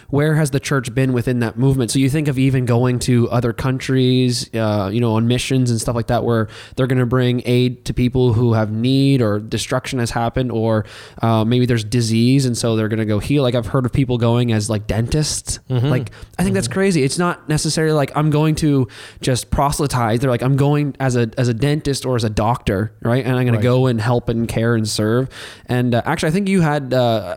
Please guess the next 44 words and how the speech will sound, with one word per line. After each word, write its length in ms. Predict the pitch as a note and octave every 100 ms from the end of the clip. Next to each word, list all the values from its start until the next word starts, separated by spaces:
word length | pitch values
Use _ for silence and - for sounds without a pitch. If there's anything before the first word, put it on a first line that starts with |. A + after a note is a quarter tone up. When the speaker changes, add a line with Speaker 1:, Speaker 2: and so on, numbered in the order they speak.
| G2
Speaker 1:
like, 180 | B2 G#2+
details 420 | C#3 E3 D#3+ C3
on, 220 | A#2 A2 A2
uh, 140 | A2+
or 200 | B2 B2
some 280 | A#2 C#3 A#2+
information, 640 | B2 C3 C3+ B2 C3 C3 A#2+
or 140 | A2+
you 140 | A#2
were 80 | B2
talking 320 | A#2+ D3 D#3
about 80 | D3
earlier 360 | A2+ C3 C#3 C#3
about, 380 | C3 B2+ B2 A2+ - - - -
um, 540 | A#2 A2+ G#2+ G#2 G#2+ - - _ - _
like, 120 | C3
the 60 | B2
health 300 | A2 C#3 -
movement 420 | D3+ D3 C#3+ C#3+
with 160 | B2+ B2+
the 80 | A#2
church 500 | - C3+ C3+ C#3+ -
and 100 | C3+
stuff 180 | C#3 C3
like 140 | C3
that. 180 | C#3+ G3
Speaker 2:
Yeah. 240 | C4+ B2+
So, 400 | A#2+ E3 D3 D3 -
so 420 | - D#3 C#3 C#3+
again, 460 | D#3+ C#3+ E3 C3 C3
w-, 260 | B2 D3+ C#3+
d-, 120 | D#3
w-, 200 | D#3+ C#3+ C#3+ -
historically, 800 | D3 D#3 C3+ F#3 G#3 D3 C3 B2
we, 220 | C3 B2+ B2+
we 180 | C#3+
can 260 | B2+ B2+ A#2+
look 200 | C3 -
back 260 | B2 A#2 -
and 100 | A#2
we 80 |
can 140 | A2 A#2
see 300 | - A#2+ A2
how 320 | A2 A2+ A2